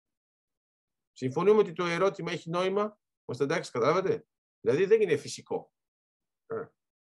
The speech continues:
Από τη στιγμή που δεν είναι φυσικό και υπάρχει μια ανομαλία, πρέπει να πείτε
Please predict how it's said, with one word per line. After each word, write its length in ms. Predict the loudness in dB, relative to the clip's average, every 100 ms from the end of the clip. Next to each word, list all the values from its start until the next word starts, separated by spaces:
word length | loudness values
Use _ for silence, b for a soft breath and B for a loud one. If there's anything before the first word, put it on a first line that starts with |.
| _ b _ _ _ _ _
Από 160 | -8 -8
τη 60 |
στιγμή 240 | -6 -6 -4
που 120 | 2
δεν 140 | 2
είναι 160 | 4 2
φυσικό 580 | 2 -8 -2 2 2 0
και 120 | -4
υπάρχει 340 | -4 -4 -4 -4
μια 140 | 0
ανομαλία, 680 | 2 2 2 0 2 2 4
πρέπει 240 | 4 4
να 140 | 2
πείτε 480 | -6 -8 -2 -2 -2